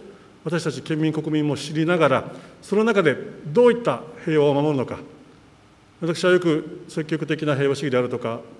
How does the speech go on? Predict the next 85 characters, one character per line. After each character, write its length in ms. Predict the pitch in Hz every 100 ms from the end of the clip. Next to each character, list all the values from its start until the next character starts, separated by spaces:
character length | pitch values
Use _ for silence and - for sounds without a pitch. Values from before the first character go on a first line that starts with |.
| 180
ま 80 | 139
あ、 20 |
消 160 | 107 135
極 140 | 127
的、 100 | 131 135
現 180 | 120 139
実 200 | 127 135
的 60 |
と 80 | 131
い 20 |
い 40 | 117
ま 80 |
す 60 | 113
か、 100 | 101 - - - - - -
要 140 | 175
は 220 | 165 151 - - - - -
理 120 | 165
想 520 | - 202 196 196 - -
的 200 | 190 180
な 80 |
平 220 | 143 165 156
和 80 |
主 120 | - 165
義 140 | 135
っ 20 |
て 100 | 120
よ 40 | 131
く 60 |
言 60 | 131
わ 40 |
れ 80 | 131
ま 60 | 131
す 60 |
け 40 | 123
れ 60 |
ど 60 | 110
も、 200 | 123 - - - - - - _ _ _ -
平 220 | 208 208
和 80 | 208
は 60 |
理 120 | 160
想 160 | - 214
だ 80 | 202
け 80 | 202
で 60 |
私 180 | 143 123
は 60 | 131
守 180 | 160
れ 60 | 180
な 60 | 156
い 40 |
と 60 | 120
思 80 |
っ 20 | 117
て 60 |
る 60 | 104
ん 20 |
で 60 | 87
す 40 |
ね。 120 | 139 - - - - - - - - _ -
で 100 | 170
す 60 |
か 100 | 175
ら、 40 | 147
も 100 | 160
ち 80 |
ろ 140 | 196 175
ん 300 | 151 - -
こ 60 | 170
の 80 | 165
後、 480 | 160 139 139 - -
ま 60 | 143
あ、 20 |
質 140 | -
問 80 | 151
に 80 | 156
も 40 |
行 40 | 135
き 80 | 143
ま 80 |
す 40 | 143
け 60 |
れ 40 | 127
ど 60 |
も、 280 | 131 127 -